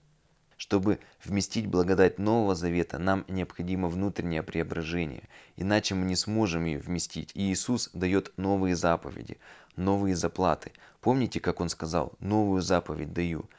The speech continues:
да любите друг друга». В Новом Завете любовь приобретает новый смысл. Бог сказал, что возлюбил этот мир и человека, и даёт нам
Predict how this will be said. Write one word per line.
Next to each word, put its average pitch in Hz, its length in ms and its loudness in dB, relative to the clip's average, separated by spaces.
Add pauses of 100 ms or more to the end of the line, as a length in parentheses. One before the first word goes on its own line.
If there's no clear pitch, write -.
(200)
да 80 100 -4
любите 85 460 0
друг 87 240 -4
друга». 85 400 -4 (420)
В 90 100 -4
Новом 113 300 2
Завете 92 400 2
любовь 85 400 0 (240)
приобретает 87 680 0
новый 92 300 2
смысл. - 520 -6 (400)
Бог 101 200 2
сказал, 90 400 2
что - 300 -2
возлюбил 90 540 0
этот - 240 -8
мир 82 320 -2
и 90 100 -10
человека, 87 640 0 (300)
и 90 100 -4
даёт 95 380 2
нам 95 280 2